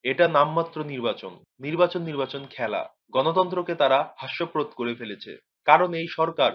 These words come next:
জনপ্রতিনিধির রায় নিয়ে ক্ষমতায় আসেনি, তারা অবৈধভাবে সরকারে আছে।" প্রধান বিচারপতি এস কে সিনহার বক্তব্য উদ্ধৃতি করে খালেদা জিয়া বলেন,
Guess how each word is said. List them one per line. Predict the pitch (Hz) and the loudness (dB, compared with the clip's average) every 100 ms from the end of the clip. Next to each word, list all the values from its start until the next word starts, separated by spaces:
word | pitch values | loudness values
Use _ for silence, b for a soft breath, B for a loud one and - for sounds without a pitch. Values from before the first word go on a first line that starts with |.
| - | -2
জনপ্রতিনিধির | 123 139 156 165 165 170 165 165 151 | -6 -4 -4 -8 -8 -8 -6 -8 -4
রায় | 135 139 | 2 2
নিয়ে | 139 143 127 127 | 0 -6 -10 -8
ক্ষমতায় | 135 131 123 123 | -6 -4 -2 0
আসেনি, | 110 113 110 92 _ _ | 0 -4 -14 -20 _ _
তারা | 143 160 | 6 8
অবৈধভাবে | - 135 165 180 175 151 151 | 8 6 2 0 0 0 -2
সরকারে | 160 139 127 131 123 | -4 -4 -2 -2 -2
আছে।" | 95 - - _ _ | -4 -6 -20 _ _
প্রধান | 156 170 214 | 2 4 2
বিচারপতি | 202 190 185 185 185 175 | 0 -2 2 0 0 -6
এস | 147 - | -8 -6
কে | 165 | -8
সিনহার | - 156 151 147 135 | -6 -4 -2 -2 -4
বক্তব্য | 131 - 147 139 | -6 -4 -10 -8
উদ্ধৃতি | 143 139 135 135 175 170 | -8 -8 -10 -10 -10 -6
করে | 151 131 135 | -4 -2 -4
খালেদা | 131 131 135 | -4 -4 -4
জিয়া | 156 147 123 | -6 -6 -2
বলেন, | 117 113 104 | -2 -4 -8